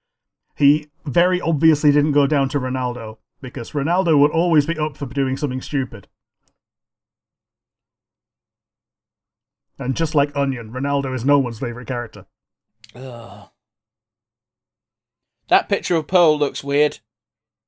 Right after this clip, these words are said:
Speaker 2: Which is now gone.
Speaker 1: It's now gone, yeah. I was, I was looking for it after you mentioned it.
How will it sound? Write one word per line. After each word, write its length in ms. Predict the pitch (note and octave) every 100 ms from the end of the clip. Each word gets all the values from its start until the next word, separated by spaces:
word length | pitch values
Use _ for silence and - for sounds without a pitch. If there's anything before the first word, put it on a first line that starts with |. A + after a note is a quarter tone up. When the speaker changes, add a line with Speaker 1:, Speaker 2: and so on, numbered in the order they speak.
| _ _ _ _ _ _ _ _ _ _ _ _ _ _ _ _ _ _ _ _ _ _ _ _ _ _ _ _ _ _ _ _ _ _ _ _ _ _ _ _ -
Speaker 2:
Which 180 | D3
is 80 | D3
now 200 | F3 G3+
gone. 420 | E3+ F#3+ D3+ A2 - _ _ _ _ _ _ _ _ -
Speaker 1:
It's 180 | C#3 C3+
now 160 | D#3
gone, 320 | D#3 D#3+ C#3+ C3+
yeah. 320 | C#3+ C3 A#2+ -
I 60 | C3+
was, 140 | C#3
I 60 | D#3+
was 120 | C#3+
looking 220 | E3+ E3+
for 220 | D3 B2+ B2
it 60 | C3+
after 180 | -
you 100 | C3+
mentioned 340 | C3 C#3+ C#3 A2+
it. 140 | A2